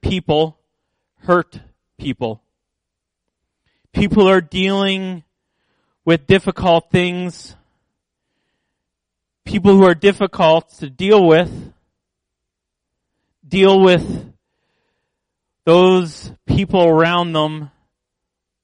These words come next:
naturally in a aggressive way. And so we need to understand there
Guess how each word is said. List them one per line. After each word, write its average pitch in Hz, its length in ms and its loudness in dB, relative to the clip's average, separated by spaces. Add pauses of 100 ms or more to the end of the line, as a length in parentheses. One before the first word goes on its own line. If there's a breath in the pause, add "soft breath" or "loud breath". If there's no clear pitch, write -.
(320)
naturally 160 1080 -4 (480)
in 151 340 -8
a 151 260 -6
aggressive 160 680 -6 (100)
way. 143 520 -4 (400)
And 151 100 -16
so 190 140 -2
we 196 120 -2
need 208 180 -4
to 214 60 0
understand 190 840 -6 (280)
there 160 260 0